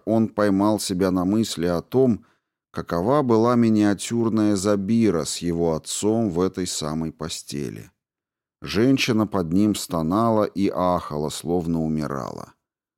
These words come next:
Он быстро кончил и отослал её. Потом он лежал один среди подушек и думал о том, как вернуть того единственного человека,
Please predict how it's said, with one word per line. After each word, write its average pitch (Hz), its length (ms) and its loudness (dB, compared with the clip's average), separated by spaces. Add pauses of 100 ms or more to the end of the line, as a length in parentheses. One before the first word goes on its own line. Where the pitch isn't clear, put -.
(140)
Он 80 200 -2
быстро 78 340 -6
кончил 120 580 -2
и 120 120 -8
отослал 73 680 -4
её. 50 300 -14 (1000)
Потом 151 380 4
он 139 160 6
лежал 123 420 4
один 113 320 2
среди 95 360 0
подушек 117 760 0
и 101 100 -2
думал 101 480 2
о 90 60 2
том, 120 320 2
как 110 340 0
вернуть 101 540 0
того 98 280 0
единственного 90 840 -2
человека, 85 800 -6